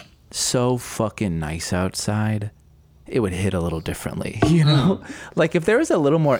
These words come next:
Speaker 1: angst in the air in terms of, like, the weather and vibe, you know? But, like, a-, a-, as, at least for, like, my, my life and, like, what the last couple of weeks have looked like,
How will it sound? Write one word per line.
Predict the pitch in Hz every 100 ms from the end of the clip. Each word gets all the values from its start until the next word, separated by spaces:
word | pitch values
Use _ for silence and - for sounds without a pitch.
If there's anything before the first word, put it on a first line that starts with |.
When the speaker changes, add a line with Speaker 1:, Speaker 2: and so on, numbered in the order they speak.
| -
Speaker 1:
angst | 110 117 - 123
in | 113
the | 104 -
air | 92 95
in | 98 95
terms | - 98 95
of, | 92 90
like, | 80 - - -
the | - 90
weather | 85 87 92 101 92
and | - 82 80
vibe, | - 80 82 95 110
you | 110
know? | 101 107
But, | 110 107
like, | 107 107 - - - -
a-, | 165
a-, | - 151 156
as, | 156 -
at | - 147
least | 196 -
for, | 120 131
like, | 117 117
my, | 104 101 113 120 -
my | 117
life | 120 92 98 113 -
and, | 95
like, | 90 -
what | 92 90 -
the |
last | 87 95 -
couple | - 92
of | 87
weeks | 87 95 -
have | 104
looked | 104 -
like, | 113 113 117